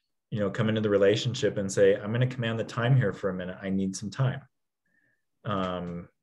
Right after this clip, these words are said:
and here's what that's gonna look like." If, if that's the only way that it happens time after time, that's unfair.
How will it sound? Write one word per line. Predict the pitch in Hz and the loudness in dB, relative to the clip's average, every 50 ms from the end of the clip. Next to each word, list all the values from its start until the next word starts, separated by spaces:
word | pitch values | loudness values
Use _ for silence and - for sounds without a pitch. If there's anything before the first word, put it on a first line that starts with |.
| - | -10
and | - 98 95 92 92 90 | -8 -6 -6 -4 -6 -8
here's | - - 98 95 95 | -6 -4 -4 -2 0
what | 107 101 95 | 0 2 4
that's | 104 98 - - | 2 2 2 0
gonna | 107 98 98 | -2 -2 0
look | 104 127 131 131 - | 0 0 0 -2 -6
like." | - - - - - - - - | -12 -16 -16 -16 -18 -20 -12 -4
If, | - - - - | -4 -4 -2 0
if | 143 123 | 0 2
that's | - 131 147 147 - - | 4 4 4 4 4 2
the | 117 107 | 0 2
only | 104 98 110 120 123 131 131 | 2 2 2 4 6 6 6
way | 127 123 117 120 127 | 6 6 6 6 6
that | 127 113 | 6 4
it | 113 113 | 4 2
happens | 113 113 110 110 - - 113 117 - | 0 -6 -8 -8 -6 -6 -8 -8 -6
time | - 113 110 107 | -4 -4 -2 -2
after | 107 101 - - 104 | -2 -4 -4 -6 -6
time, | - - 101 101 107 113 | -6 -4 -4 -4 -2 -2
that's | 104 95 95 - | -2 -4 -4 -4
unfair. | 104 98 95 - - 95 92 92 101 120 - | -4 -6 -4 -2 0 2 2 2 2 0 -2